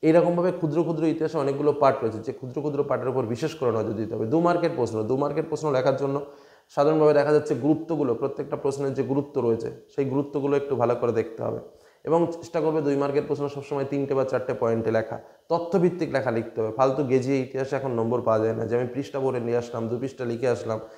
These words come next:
সেটাতে কখনো নম্বর পাওয়া যায় না। তুমি কতটুকু লিখছো, কতটুকু সনেট লিখছো, কতটুকু উত্তর দিচ্ছ, কতটুকু তথ্য দিচ্ছ, তার উপরেই কিন্তু মূলত নম্বরটা আসে। যে কারণে ফালতু গেজিয়ে কোনো লাভ নেই। যেটা মূল উত্তর, যেটা তথ্যভিত্তিক উত্তর, সেটা লেখো। সহজ সরল ভাষায়, নিজের ভাষায় লেখো,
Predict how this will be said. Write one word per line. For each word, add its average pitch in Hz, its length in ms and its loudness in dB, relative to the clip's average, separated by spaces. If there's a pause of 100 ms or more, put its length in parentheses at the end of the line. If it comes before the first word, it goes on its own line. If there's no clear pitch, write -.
(180)
সেটাতে 139 300 0
কখনো 135 240 0
নম্বর 120 340 2
পাওয়া 113 220 4
যায় 113 140 2
না। 113 100 -4 (340)
তুমি 156 160 -4
কতটুকু 151 380 2
লিখছো, 151 400 -2
কতটুকু 135 340 -2
সনেট 143 320 -2
লিখছো, 147 300 -6
কতটুকু 131 400 0
উত্তর 139 240 -2
দিচ্ছ, 156 340 -4
কতটুকু 127 340 -2
তথ্য 123 340 -2
দিচ্ছ, 110 260 -4
তার 120 220 0
উপরেই 139 260 0
কিন্তু 131 260 -4
মূলত 120 280 0
নম্বরটা 110 500 0
আসে। - 200 -6 (520)
যে 131 120 0
কারণে 160 240 2
ফালতু 135 340 0
গেজিয়ে 127 300 0
কোনো 127 160 0
লাভ 107 220 0
নেই। 107 140 -10 (400)
যেটা 139 220 2
মূল 151 260 4
উত্তর, 156 220 -2
যেটা 131 220 -4
তথ্যভিত্তিক 143 600 -4
উত্তর, 170 360 -6 (220)
সেটা 131 220 0
লেখো। 104 240 -2 (300)
সহজ 151 240 4
সরল 156 260 0
ভাষায়, 160 260 2
নিজের 143 300 2
ভাষায় 135 240 0
লেখো, 110 240 -2